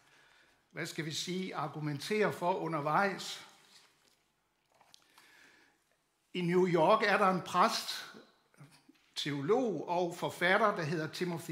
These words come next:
Keller. Og han har sagt blandt andet, grundlæggerne af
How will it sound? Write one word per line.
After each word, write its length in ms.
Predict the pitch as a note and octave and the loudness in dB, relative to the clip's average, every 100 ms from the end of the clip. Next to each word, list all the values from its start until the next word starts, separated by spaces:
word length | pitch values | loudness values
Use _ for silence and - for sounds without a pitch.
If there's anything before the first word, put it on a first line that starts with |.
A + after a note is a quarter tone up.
| D3+ | -8
Keller. 560 | E3 F3 G3+ F3+ C3+ - _ _ _ _ _ _ _ _ _ _ _ _ _ _ _ _ _ _ _ _ _ - | -4 -2 -2 -2 -8 -20 _ _ _ _ _ _ _ _ _ _ _ _ _ _ _ _ _ _ _ _ _ -14
Og 140 | D3 | -8
han 200 | C#3+ G#3 | -2 -2
har 160 | G#3+ F#3+ | 0 -2
sagt 720 | - E3+ E3 - - - - - - - _ - - - - _ _ _ _ _ _ _ - | 0 2 2 2 -8 -12 -12 -20 -20 -20 _ -14 -14 -18 -20 _ _ _ _ _ _ _ -18
blandt 260 | A#2+ A#2 | -16 -12
andet, 520 | A#2+ D#3 A#3+ - - - - _ _ _ _ _ _ _ _ _ _ _ _ _ _ _ _ _ _ _ _ _ _ _ _ _ _ _ _ _ _ _ _ _ _ _ - _ - - - | -10 -8 -8 -10 -12 -16 -20 _ _ _ _ _ _ _ _ _ _ _ _ _ _ _ _ _ _ _ _ _ _ _ _ _ _ _ _ _ _ _ _ _ _ _ -20 _ -20 -20 -6
grundlæggerne 1000 | E3+ A#3+ C4 G3+ G3+ F#3+ F3+ D#3 C3 - - - _ _ _ _ _ | 0 4 8 8 8 6 6 4 2 -8 -20 -20 _ _ _ _ _
af 380 | - E3+ F3+ - | -6 -4 -4 -8